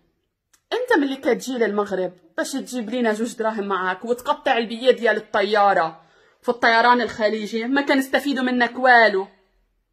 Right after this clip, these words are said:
الحمد لله، الطيران المغربي ملي كان كيدخل فلوس، كيدخل فلوس من مغاربة الخارج ومن بعض الأجانب اللي كيجوا فيه.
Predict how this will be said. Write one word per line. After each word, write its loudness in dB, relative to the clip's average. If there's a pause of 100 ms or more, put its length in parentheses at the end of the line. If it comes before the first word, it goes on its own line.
(160)
الحمد 2
لله، 2
الطيران 2
المغربي -2
ملي -2
كان 0
كيدخل 0
فلوس، 0
كيدخل 0
فلوس -8
من -2
مغاربة 2
الخارج -2
ومن -2
بعض 0
الأجانب -2
اللي -10
كيجوا -8
فيه. -8